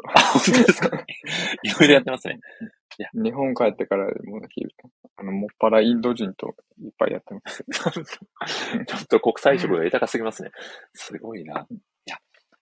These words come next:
Speaker 1: そんなわけで、エージェント黄昏ならぬ、
Speaker 2: はい。
Speaker 1: とある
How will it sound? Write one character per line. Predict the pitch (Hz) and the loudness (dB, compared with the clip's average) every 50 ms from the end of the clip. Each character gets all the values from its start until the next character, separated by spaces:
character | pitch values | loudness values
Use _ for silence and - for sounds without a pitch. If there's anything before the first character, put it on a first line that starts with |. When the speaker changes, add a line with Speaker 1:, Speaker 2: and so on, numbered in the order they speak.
| _ _ | _ _
Speaker 1:
そ | - - 123 151 | -18 -16 -14 -10
ん | 170 | -6
な | 170 180 | -4 -4
わ | 180 - | -2 0
け | - 87 | 2 2
で、 | 82 78 76 71 - _ _ _ _ _ _ _ _ _ _ _ _ _ _ _ _ _ _ _ _ _ _ _ - | 4 4 2 2 -2 _ _ _ _ _ _ _ _ _ _ _ _ _ _ _ _ _ _ _ _ _ _ _ -12
エ | - 170 185 185 | -6 -2 -2 -2
ー | 160 | -2
ジ | - - 101 | -2 -4 -4
ェ | |
ン | 92 | -4
ト | - - | -4 -2
黄 | - 123 110 | 0 0 0
昏 | - - - 120 131 131 131 123 | 0 -2 -6 -6 -4 -4 -2 -2
な | 120 120 120 | -2 -2 -2
ら | 123 117 | -2 -2
ぬ、 | 98 87 82 | -2 -2 -2
Speaker 2:
は | 82 78 73 | -2 -2 -4
い。 | - - _ _ _ _ _ _ _ _ _ _ _ _ _ _ _ _ _ _ _ _ _ _ _ _ _ _ _ _ | -6 -8 _ _ _ _ _ _ _ _ _ _ _ _ _ _ _ _ _ _ _ _ _ _ _ _ _ _ _ _
Speaker 1:
と | - - 147 | 0 4 6
あ | 170 | 6
る | 202 87 78 - - | 6 4 2 -2 -6